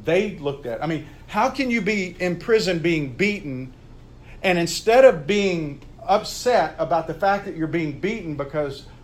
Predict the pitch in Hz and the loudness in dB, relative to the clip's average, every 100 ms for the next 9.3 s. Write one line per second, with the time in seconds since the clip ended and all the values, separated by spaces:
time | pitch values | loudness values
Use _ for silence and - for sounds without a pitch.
0 | - 127 131 - - 135 127 - - 135 | -4 0 0 0 -8 -6 -6 -8 -12 -2
1 | 156 156 151 - - - - - 135 156 | 0 0 -4 -18 -20 -20 -20 -8 2 4
2 | 160 160 147 143 147 139 127 131 143 147 | 4 2 0 0 0 0 -4 -4 -4 -4
3 | 139 127 139 135 170 170 - - - - | -6 -8 -10 -8 -10 -10 -14 -18 -20 -20
4 | - - 160 233 233 240 247 269 196 208 | -20 -6 4 4 4 8 10 10 6 2
5 | 175 202 240 214 180 170 220 247 233 196 | 4 8 10 10 8 2 2 0 0 -2
6 | 185 196 175 170 - - - - 156 175 | 0 0 0 -4 -6 -20 -20 -4 0 0
7 | 170 143 220 240 220 180 160 220 254 175 | -2 -4 -2 4 4 4 6 6 6 4
8 | 175 170 175 156 214 214 226 285 247 156 | 0 0 -2 2 2 2 0 0 -2 -6
9 | 139 120 92 | -6 -6 -12